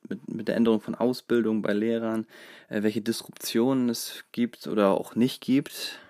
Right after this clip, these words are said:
Ähm, und, äh, auf, ich bin einfach auf der Suche nach solchen Impulsen und, äh,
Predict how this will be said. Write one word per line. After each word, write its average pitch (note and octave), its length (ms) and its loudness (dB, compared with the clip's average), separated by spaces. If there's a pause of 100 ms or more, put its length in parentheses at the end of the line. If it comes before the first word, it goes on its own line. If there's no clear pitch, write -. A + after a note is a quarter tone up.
(1120)
Ähm, G#2 420 2
und, G#2+ 220 -2
äh, G#2+ 200 2
auf, G#2 260 -2 (160)
ich - 140 -12
bin B2+ 100 2
einfach B2 200 4
auf A#2 100 -8
der A2+ 120 0
Suche B2 220 0
nach G2+ 140 2
solchen G2 280 -2
Impulsen F2+ 560 -2
und, - 340 -10
äh, F#2 300 -6